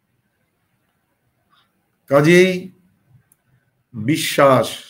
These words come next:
সাধন, শ্রদ্ধা, নিষ্ঠা, এই চারটি মৌলিক অনুশীলন সম্পর্কে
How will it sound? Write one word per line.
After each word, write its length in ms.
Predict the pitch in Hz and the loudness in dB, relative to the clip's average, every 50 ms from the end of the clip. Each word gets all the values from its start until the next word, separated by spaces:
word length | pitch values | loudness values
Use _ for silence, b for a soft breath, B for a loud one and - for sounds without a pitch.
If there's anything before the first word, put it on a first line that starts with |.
| - - - - | -20 -16 -10 -4
সাধন, 680 | - 131 139 139 - 135 135 127 117 110 104 98 - - | 0 0 0 0 0 -2 -2 -2 -4 -6 -8 -12 -18 -20
শ্রদ্ধা, 840 | - - - - 170 151 147 143 131 123 113 123 127 113 101 92 82 _ _ _ _ _ _ - | -20 -20 -12 -6 -6 -6 -6 -6 -10 -10 -8 -6 -6 -6 -8 -10 -16 _ _ _ _ _ _ -10
নিষ্ঠা, 720 | 123 165 220 208 - - - - 107 107 - - - _ _ _ _ _ _ _ _ _ _ _ _ _ - - _ _ _ _ _ _ _ _ _ _ _ _ _ _ _ _ _ _ _ _ _ _ _ _ _ _ _ _ - | -6 -6 -4 -4 -6 -10 -12 -12 -12 -12 -12 -14 -20 _ _ _ _ _ _ _ _ _ _ _ _ _ -20 -20 _ _ _ _ _ _ _ _ _ _ _ _ _ _ _ _ _ _ _ _ _ _ _ _ _ _ _ _ -2
এই 140 | 170 190 185 | -2 -2 2
চারটি 720 | - 202 208 220 214 214 233 247 254 247 226 247 - - - _ _ _ _ _ _ _ _ _ _ _ _ _ _ _ _ _ _ _ _ _ _ _ _ _ - | 2 4 4 4 2 0 2 0 0 0 -2 -10 -16 -20 -20 _ _ _ _ _ _ _ _ _ _ _ _ _ _ _ _ _ _ _ _ _ _ _ _ _ -8
মৌলিক 840 | 120 135 143 151 160 165 170 180 196 190 185 - - - - _ _ _ _ | -4 0 2 4 4 4 4 4 2 2 -2 -6 -14 -18 -20 _ _ _ _
অনুশীলন 640 | 123 135 156 160 - - - 160 160 156 151 139 | -6 -4 -4 -4 -6 -6 -6 -6 -4 -4 -4 -6
সম্পর্কে 880 | 127 - - - 113 107 98 - - 123 139 135 135 - - 87 - | -8 -10 -10 -10 -10 -10 -12 -10 -6 -6 -6 -6 -6 -12 -18 -20 -20